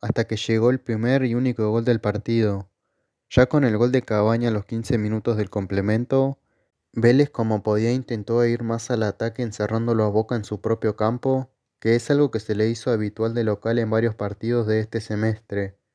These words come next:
Pese a que el equipo de la Ribera se quedó sin Cavani por una expulsión cerca del final del partido, no cambia que es otro partido más en el que se abre el marcador con goles en el complemento y se le cede la pelota al rival para terminar aguantando el resultado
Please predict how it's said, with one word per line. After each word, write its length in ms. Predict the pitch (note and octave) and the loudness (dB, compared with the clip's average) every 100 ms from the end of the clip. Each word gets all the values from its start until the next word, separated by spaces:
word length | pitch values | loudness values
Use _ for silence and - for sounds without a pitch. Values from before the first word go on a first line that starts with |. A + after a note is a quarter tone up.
| _ _ _ _ _ - | _ _ _ _ _ 0
Pese 220 | A2+ B2 | 0 0
a 40 | |
que 120 | A2 A#2 | 0 0
el 80 | |
equipo 340 | A#2 C3 C3 D3+ | 0 0 2 2
de 100 | B2 | 4
la 140 | A2+ | 0
Ribera 400 | G#2+ A2 A#2 C3 | 0 -2 0 -2
se 160 | - A#2 | -4 -4
quedó 300 | G#2+ A2 A2+ | 0 0 -2
sin 220 | - A#2+ | -6 -6
Cavani 380 | A2 G#2+ A#2 A#2 | -2 0 0 -2
por 220 | G#2+ G#2 | -2 -2
una 140 | A2+ | -2
expulsión 500 | A#2 - A2 G2+ A2 | -4 -6 -8 -4 -4
cerca 260 | A#2+ A2+ A2 | -2 -2 0
del 140 | G2+ | 0
final 320 | - G2+ A2 A#2 | -2 -4 -2 0
del 120 | A2 | 0
partido, 680 | G2+ G#2 A2+ A#2 B2+ B2+ _ _ _ _ _ _ | -2 -4 0 0 0 -4 _ _ _ _ _ _
no 180 | B2 B2+ | -6 -2
cambia 340 | C#3 C#3 C#3+ - | 0 2 2 0
que 140 | A#2 | 0
es 120 | A2+ | 0
otro 240 | C3+ - A2 | -2 -2 -2
partido 520 | G#2+ - A#2+ A#2+ A2 | -2 -2 -2 0 0
más 280 | A2+ A#2+ B2 | -2 -2 -2
en 120 | A2+ | -4
el 120 | G#2+ | -4
que 120 | G#2 | -6
se 160 | - G#2+ | -2 0
abre 220 | A2+ B2+ | 2 2
el 80 | B2 | 0
marcador 480 | G#2+ - G#2 A2 A2+ | -2 -2 0 0 0
con 180 | B2 G#2+ | -4 0
goles 320 | A2+ A#2+ - | 2 2 0
en 80 | G#2+ | -6
el 140 | G2+ | -4
complemento 840 | G2+ F#2+ G2+ G#2+ A#2+ C3+ C3 C3 _ _ _ _ _ | -6 -6 -4 -4 -4 -2 -2 -4 _ _ _ _ _
y 120 | - | -10
se 160 | A2 A#2 | -2 2
le 100 | A2 | 0
cede 340 | - C3 C#3+ | 2 4 4
la 140 | A#2+ A2 | 2 -2
pelota 360 | G#2+ A2+ A#2 | -2 -4 -4
al 60 | A2+ | -6
rival 440 | G#2 G#2 A2 A#2+ | -4 -4 -2 -2
para 300 | - A2 G#2 | -2 -4 -4
terminar 420 | - G#2 G2+ G#2+ A#2+ | -4 -6 -4 0 0
aguantando 480 | A2 G#2 A2+ A2+ | 0 0 -2 -2
el 60 | A2 | -2
resultado 800 | G#2 - G2 F#2+ A2 B2+ C3+ | -2 -2 -6 -2 0 2 0